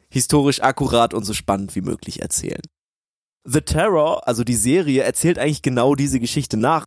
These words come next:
Es geht um die Franklin-Expedition, also eine große britische Expedition, die vor fast zweihundert Jahren in Richtung Norden segelt und dampft. Sie haben auch, äh, Dampfmaschinen an Bord,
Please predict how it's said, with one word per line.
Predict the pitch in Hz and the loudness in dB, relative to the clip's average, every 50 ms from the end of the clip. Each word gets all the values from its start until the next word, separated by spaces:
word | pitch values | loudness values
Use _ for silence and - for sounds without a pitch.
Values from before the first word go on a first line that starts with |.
| - | -4
Es | - 123 - | -4 -2 0
geht | - 175 160 | 0 0 2
um | 143 | 2
die | 135 131 | 0 0
Franklin-Expedition, | - - 143 151 175 185 - 190 160 135 107 135 - - 107 135 135 - - 143 143 131 | 0 0 0 0 0 0 0 -2 0 0 -2 -2 -4 -2 0 0 0 0 0 0 0 2
also | 117 117 113 | 2 0 0
eine | 120 120 123 | 0 0 -2
große | - - - 135 160 180 180 - 147 | -2 -2 0 2 2 2 2 0 -2
britische | 123 - 120 - 170 165 160 - - 147 | -2 -2 -2 -2 -2 -2 -2 -2 -2 -2
Expedition, | - 131 131 - - 127 123 123 - - - 151 156 156 139 | -2 -4 -6 -6 -6 -6 -6 -4 -4 -2 0 0 2 2 2
die | 127 117 | 0 -2
vor | - - 120 113 107 104 | 0 2 2 2 2 0
fast | - - - - 175 - - - - | -2 -2 -2 0 0 0 -2 -2 -2
zweihundert | - - - 113 117 135 123 120 113 107 - - | -2 0 2 2 0 0 0 0 -2 -2 -2 0
Jahren | 120 110 120 135 139 123 | 2 2 2 2 0 -2
in | 113 | -2
Richtung | 104 120 117 - - 104 104 101 | -2 -2 -2 -2 -2 -2 0 2
Norden | 101 95 98 107 123 143 143 | 4 4 4 4 4 2 0
segelt | 127 113 131 135 139 143 - - - - - - - _ - - - - - _ _ _ _ _ _ | 0 0 0 2 2 0 0 0 -2 -2 -4 -8 -14 _ -20 -20 -20 -20 -20 _ _ _ _ _ _
und | - 143 180 185 - | 0 0 0 0 0
dampft. | 90 82 101 147 - - - _ _ - | -2 -2 -2 -4 -6 -10 -12 _ _ -4
Sie | - 104 | -2 -2
haben | 104 104 - | -2 0 -2
auch, | 98 107 - - - - | -2 -4 -4 -6 -4 -2
äh, | - 104 90 | 0 0 2
Dampfmaschinen | - 98 107 110 - 135 131 127 - - 123 123 113 | 2 0 0 0 -2 -2 -2 -2 -2 -2 -2 0 0
an | 110 113 110 | -2 -2 0
Bord, | 95 113 120 139 - | 2 2 2 2 0